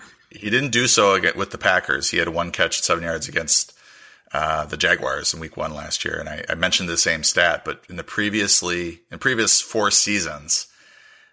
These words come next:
uh, he posted, uh, five hundred, or five hundred, five catches for eight, eighty-five yards and six targets against the Seahawks. He had four for fifty-six on eight targets against the Vikings the previous year in week one.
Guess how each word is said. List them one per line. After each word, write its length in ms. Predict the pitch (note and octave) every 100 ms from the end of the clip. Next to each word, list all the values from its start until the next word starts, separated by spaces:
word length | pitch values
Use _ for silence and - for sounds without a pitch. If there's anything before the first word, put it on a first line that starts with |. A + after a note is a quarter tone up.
| -
uh, 220 | E2 E2
he 100 | E2+
posted, 600 | E2+ F2+ E2+ - E2 D2+ -
uh, 220 | D#2+ D2
five 260 | - D#2+
hundred, 300 | F2 E2 D#2 - -
or 80 | -
five 240 | - -
hundred, 240 | - - -
five 340 | - G2+ A2
catches 340 | - G#2 G2+
for 140 | - C#2+
eight, 140 | F#2
eighty-five 500 | G2+ F#2+ F#2+ F#2 F2
yards 220 | F2 E2+
and 80 | -
six 200 | - E2
targets 380 | - D#2+ D#2+ -
against 180 | D2+ -
the 60 |
Seahawks. 540 | - F#2 F#2+ F2+ - - - - -
He 80 | D#2+
had 80 | -
four 160 | G2+
for 100 | F2
fifty-six 480 | E2 E2 D#2+ F2 -
on 60 | D2+
eight 140 | D#2
targets 340 | D#2+ D#2 D2+ D2+
against 220 | D2 -
the 40 |
Vikings 460 | D#2 F2 E2 D#2+ -
the 180 | - -
previous 440 | - F2+ F#2 -
year 200 | F2+ E2+
in 60 | E2+
week 180 | E2+
one. 240 | F2 E2+